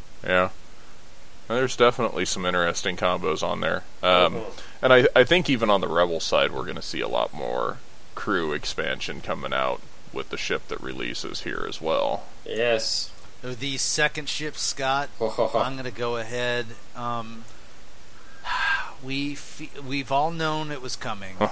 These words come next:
Speaker 1: <laughs> Yeah.
Speaker 3: but it's out. The Y T twenty-four hundred.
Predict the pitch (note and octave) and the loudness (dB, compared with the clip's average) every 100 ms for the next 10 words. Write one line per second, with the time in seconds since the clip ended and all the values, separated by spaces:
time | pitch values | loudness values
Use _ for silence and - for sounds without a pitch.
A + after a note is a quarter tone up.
0 | G2 - - - E2+ E2+ A#2+ A#2 A2+ C3 | 2 0 -4 -2 0 2 2 -2 -2 0
1 | A2+ A2 G#2 - - - - - - A2+ | 0 0 -2 -4 -6 -6 -6 -6 -6 -4
2 | A2+ B2+ B2+ A#2 B2 C3+ D3 - - C#3+ | -4 -2 -2 0 2 4 2 0 -2 -2
3 | C#3 - - C#3 C#3+ - D#3+ - - B2+ | -2 -4 -2 -2 -2 -4 -4 -4 -4 -4
4 | B2 B2 A#2 A2 G#2+ G#2 F#2+ F2+ | -2 -4 -4 -6 -6 -6 -6 -6